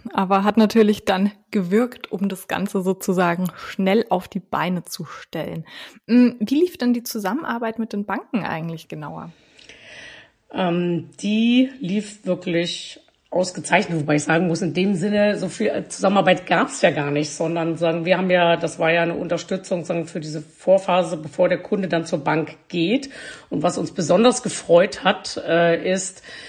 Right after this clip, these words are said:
Speaker 2: sagen, die, die ausgesprochen und durchweg nur positive Resonanz, ja, von den Banken und Sparkassen,
Speaker 1: Mhm.
Speaker 2: ähm, die sofort gesagt haben, „Boah, das hilft uns enorm, der Kunde kommt viel besser strukturiert und vorbereitet zu uns, er hat schon alles dabei,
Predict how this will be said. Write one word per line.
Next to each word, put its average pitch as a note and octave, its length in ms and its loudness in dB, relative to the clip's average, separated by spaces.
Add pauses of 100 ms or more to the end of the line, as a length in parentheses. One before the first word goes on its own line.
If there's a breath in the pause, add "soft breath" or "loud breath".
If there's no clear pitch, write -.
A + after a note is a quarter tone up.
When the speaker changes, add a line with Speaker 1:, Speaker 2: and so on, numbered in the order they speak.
(100)
Speaker 2:
sagen, E3+ 220 2
die, D#3+ 340 0
die - 160 -4
ausgesprochen F#3 640 0
und E3+ 160 0
durchweg E3+ 300 2
nur E3+ 180 2
positive E3 540 0
Resonanz, C#3 640 0
ja, D3+ 180 0
von D#3 140 -4
den D3 120 -2
Banken D3 220 -4
und D3+ 120 -4
Sparkassen, F#3+ 840 0 (220 loud breath)
Speaker 1:
Mhm. G3+ 260 6
Speaker 2:
ähm, E3 760 2
die E3+ 160 -4
sofort E3 520 2
gesagt D#3+ 440 2
haben, D#3+ 260 0
„Boah, E3 220 6
das D#3 180 0
hilft G3+ 340 -2
uns E3+ 200 -4
enorm, E3 420 2
der D#3+ 140 6
Kunde F#3 360 0
kommt D#3 280 -2
viel - 260 -2
besser F3+ 800 2
strukturiert F3+ 680 -2
und D#3 100 -4
vorbereitet F3+ 720 2
zu - 220 -4
uns, F#3+ 260 -4
er D#3+ 140 0
hat D#3+ 120 -4
schon E3 180 -2
alles F#3+ 340 2
dabei, F3+ 560 4